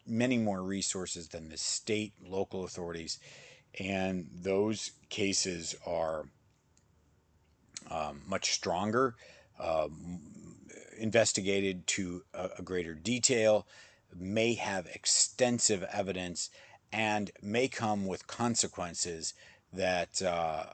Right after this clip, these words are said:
um, are much heavier than if the case was charged in state court.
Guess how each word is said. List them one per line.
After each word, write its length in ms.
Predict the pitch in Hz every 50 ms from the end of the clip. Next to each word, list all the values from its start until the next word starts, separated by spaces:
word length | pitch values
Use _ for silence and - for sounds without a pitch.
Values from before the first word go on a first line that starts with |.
| - -
um, 240 | 82 82 78 80 76 -
are 160 | - 95 92 90
much 260 | 92 90 87 - -
heavier 500 | - - 113 104 101 95 90 87 87 85
than 320 | 78 87 85 82 85 80 -
if 180 | - 95 92 -
the 120 | - 92
case 360 | - - 92 87 85 - -
was 160 | 85 82 -
charged 500 | - - - - 82 82 82 78 - - -
in 220 | - 90 82 78 76
state 380 | - - - 82 82 90 -
court. 300 | - - - 95 85 -